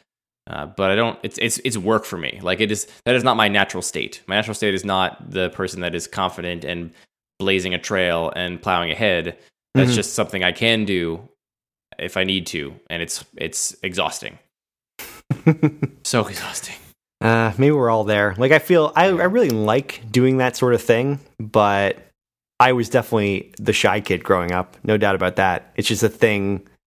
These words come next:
Speaker 2: It's just a skill you develop, I guess. Being good at talking to people, <laughs> being good at, or being confident, whatever. Uh, it's a thing you learn how to do.
Speaker 3: Yeah.
Speaker 2: And I guess,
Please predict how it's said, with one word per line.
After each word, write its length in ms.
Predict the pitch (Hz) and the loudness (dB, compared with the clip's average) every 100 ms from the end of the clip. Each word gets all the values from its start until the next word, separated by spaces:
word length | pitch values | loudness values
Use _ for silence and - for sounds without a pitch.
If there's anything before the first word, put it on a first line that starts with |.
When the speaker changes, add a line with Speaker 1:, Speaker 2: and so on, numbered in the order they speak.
| - | -4
Speaker 2:
It's 80 | 117 | 0
just 140 | 143 | 2
a 80 | 123 | 2
skill 300 | 110 - 120 | 0 2 2
you 120 | 185 | 2
develop, 380 | 202 214 208 208 | 2 2 2 4
I 80 | 214 | 0
guess. 400 | 208 233 233 - - - _ _ | 0 -2 -2 -8 -10 -20 _ _
Being 200 | - 123 | 4 4
good 140 | 117 117 | 6 4
at 340 | 113 - _ | 4 -2 _
talking 240 | - 110 123 | 2 4 2
to 60 | |
people, 260 | 107 117 113 | 0 4 2
<laughs> 120 | - | 2
being 140 | 127 113 | 2 4
good 140 | 117 | 4
at, 120 | 110 - - _ _ _ _ - | 2 -4 -20 _ _ _ _ 2
or 200 | 110 110 | 4 4
being 360 | 107 104 131 120 | 4 4 4 4
confident, 540 | 117 113 117 117 120 | 0 2 2 2 2
whatever. 560 | 113 113 110 120 117 127 - | 2 2 2 2 0 -4 0
Uh, 600 | 110 107 107 107 104 104 - - | 2 4 2 2 0 -2 -6 -8
it's 180 | 104 120 | -2 2
a 40 | |
thing 160 | 139 151 | 4 4
you 100 | 123 | 4
learn 180 | 123 120 | 4 2
how 80 | 101 | 2
to 80 | 92 | 2
do. 180 | 90 85 | 0 2
Speaker 3:
Yeah. 220 | 123 85 | 2 4
Speaker 2:
And 140 | 156 170 | 4 6
I 140 | 180 | 4
guess, 220 | 175 180 | 2 0